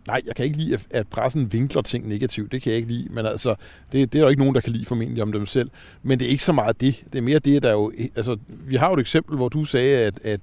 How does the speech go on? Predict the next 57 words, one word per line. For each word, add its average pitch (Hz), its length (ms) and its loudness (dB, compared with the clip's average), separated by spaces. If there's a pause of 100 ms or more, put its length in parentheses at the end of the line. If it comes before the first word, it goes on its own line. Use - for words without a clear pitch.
øh, 110 100 -6 (340)
om 123 140 -4
jeg 120 80 4
ikke 127 120 0
havde 123 120 4
mistet 127 320 0
retten 117 240 -2
til 123 160 -4
at 110 140 2
føre 104 200 -4
straffesager. 113 520 -4
Det 147 100 -2
har 143 140 0
jeg 113 160 -2
ikke. - 180 -10 (380)
Øhm, 110 720 -4
og, 107 300 -2
og, 104 380 -2
øh, 98 180 -6 (120)
det, - 100 -14 (100)
det 123 100 -2
er 107 40 0
da 110 60 -4
muligt, 147 280 2
at 92 60 -2
jeg 90 80 -12 (200)
mister 127 360 -4
den 123 140 -4
ret 113 200 0
på 131 100 -2
et 113 60 0
tidspunkt, - 500 -4
men 107 200 -6 (1200)
man 139 120 4
kan 143 100 4
sige, 156 180 -2
det 170 120 6
betyder 160 320 4
ikke, - 20 4
at 156 60 4
der 175 60 6
er - 20 8
nogen 147 120 4
større 139 260 4
retfærdighed 160 480 4
i 151 80 0
det. 147 160 0 (580)
Øhm, 123 520 -2 (140)
og 123 120 -4
så, 143 340 6
øh, 107 440 2
så - 100 -2
er 143 40 2
der 135 80 4
jo 113 120 4
enormt 117 500 0
mange, 123 380 -4